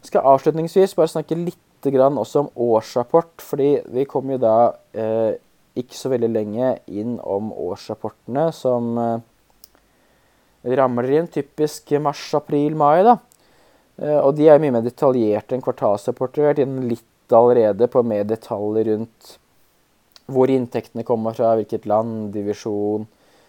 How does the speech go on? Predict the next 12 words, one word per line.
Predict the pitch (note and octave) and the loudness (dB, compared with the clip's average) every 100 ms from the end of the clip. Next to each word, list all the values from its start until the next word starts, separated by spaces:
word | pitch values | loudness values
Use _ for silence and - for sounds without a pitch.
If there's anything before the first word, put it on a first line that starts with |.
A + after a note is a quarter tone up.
| _ _ _ _ - | _ _ _ _ -10
eh, | - A2 A2 G#2+ D#2 | -4 2 4 4 2
for | - B2+ | -2 -2
eksempel. | A#2 - A#2+ A2+ _ C#3 C#3+ C3 - _ | -2 0 0 0 _ 2 4 2 -6 _
Eh, | - G2 A2 A2+ - _ | -6 0 2 2 0 _
og | G#2 B2+ | 4 4
i | A2 C#3+ | 4 4
årsrapporten | A#2 B2 A#2 B2+ D3+ D3 | 4 2 -2 -2 -4 -2
så | E3 | -2
finner | - A#2 A2+ | 0 -4 0
du | |
også | A#2+ B2+ B2+ | 0 0 -8
typisk | B2 - _ A#2 B2 - | -10 -10 _ -2 -2 -6